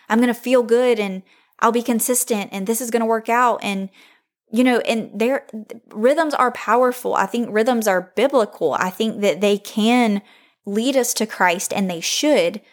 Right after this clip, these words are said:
But rhythms and routines in and of themselves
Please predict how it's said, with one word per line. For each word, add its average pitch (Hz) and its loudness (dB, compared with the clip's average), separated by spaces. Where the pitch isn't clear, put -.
But 214 0
rhythms 285 0
and 220 0
routines 214 0
in 226 0
and 254 2
of 196 0
themselves 180 -2